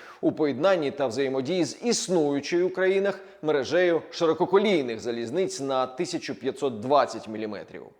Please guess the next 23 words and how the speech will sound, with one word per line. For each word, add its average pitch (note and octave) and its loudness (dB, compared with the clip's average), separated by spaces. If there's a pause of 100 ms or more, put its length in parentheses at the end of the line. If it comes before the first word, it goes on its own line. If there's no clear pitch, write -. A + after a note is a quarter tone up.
(400)
Передусім D#3 2
планується F3+ 2
розвивати D3 4
сполучення D3+ -2 (140)
євроколією E3+ 2
між D3 -4 (100)
Одесою F#3 2 (220)
та C#3+ 0
Кишиневом. A#2+ 0 (400)
Згодом, B3 4 (220)
вже B2 -4
після A#3 0
війни, A3 4 (300)
залізниця F#3 2
стандарту D3 2
тисяча D#3+ -6
чотириста B2 -4
тридцять C3 -6
п'ять B3 2
може F3+ 0
з'явитися C#3+ 2
за C3+ 0
напрямком D3 0